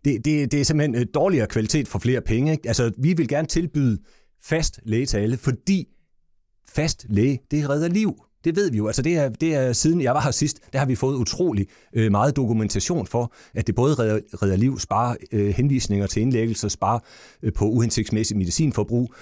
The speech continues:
og, øh, og, og hvad hedder det, øh, ja, helt generelt aflaster, øh, resten af sundhedsvæsenet, hvis man vel at mærke har en fast læge, altså en læge, der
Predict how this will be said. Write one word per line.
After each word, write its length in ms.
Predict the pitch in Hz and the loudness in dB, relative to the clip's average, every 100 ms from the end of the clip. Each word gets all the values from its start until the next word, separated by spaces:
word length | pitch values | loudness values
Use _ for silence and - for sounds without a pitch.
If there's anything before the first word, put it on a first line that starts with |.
| - - | -20 -12
og, 280 | - 107 101 | -2 0 2
øh, 240 | 98 98 104 | 2 0 0
og, 180 | 107 101 | -2 -4
og 160 | 101 | -6
hvad 120 | 95 98 | -2 0
hedder 220 | 107 95 | 0 0
det, 200 | 92 - | -2 -4
øh, 340 | 101 101 95 92 90 - - _ _ _ | -2 0 0 0 -2 -6 -20 _ _ _
ja, 120 | 120 | 0
helt 220 | 113 180 120 | 2 2 0
generelt 460 | 123 113 135 165 - | -2 0 -2 -2 -4
aflaster, 460 | 139 139 135 113 104 | 0 0 0 -2 -2
øh, 140 | 113 | -2
resten 180 | 113 131 | -2 -4
af 40 | 113 | -2
sundhedsvæsenet, 560 | 151 120 120 101 - - | -2 0 -2 -2 -6 -2
hvis 200 | 120 - | 0 2
man 180 | 104 | 2
vel 120 | 101 135 | 2 0
at 80 | |
mærke 200 | 110 107 | 0 -2
har 80 | - | -4
en 100 | 82 | -6
fast 380 | - 180 175 - | -4 -2 -2 0
læge, 280 | 104 80 85 - | 0 0 -4 -6
altså 200 | 113 113 | -2 0
en 120 | 113 | 2
læge, 220 | 101 131 | 2 0
der 120 | 147 | 0